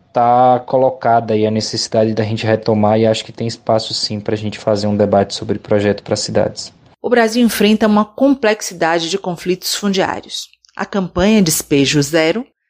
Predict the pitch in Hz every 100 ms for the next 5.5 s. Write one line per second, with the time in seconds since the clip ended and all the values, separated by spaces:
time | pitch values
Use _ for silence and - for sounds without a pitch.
0 | _ 202 208 196 180 190 175 185 196 220
1 | 240 240 185 220 254 214 180 160 - 170
2 | 175 202 - - _ _ 185 190 202 202
3 | - 190 202 208 208 - _ _ 175 233
4 | 254 - - 214 247 240 - 233 233 233
5 | - 196 196 208 -